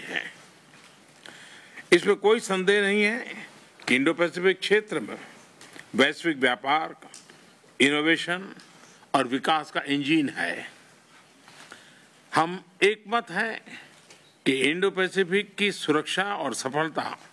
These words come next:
केवल इस क्षेत्र के लिए नहीं, बल्कि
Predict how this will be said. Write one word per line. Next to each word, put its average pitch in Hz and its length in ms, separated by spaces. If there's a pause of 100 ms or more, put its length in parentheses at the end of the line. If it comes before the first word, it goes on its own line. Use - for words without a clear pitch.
(760)
केवल 165 520 (680)
इस 147 140
क्षेत्र 180 460
के 214 160
लिए 214 200
नहीं, 214 440 (580)
बल्कि 151 540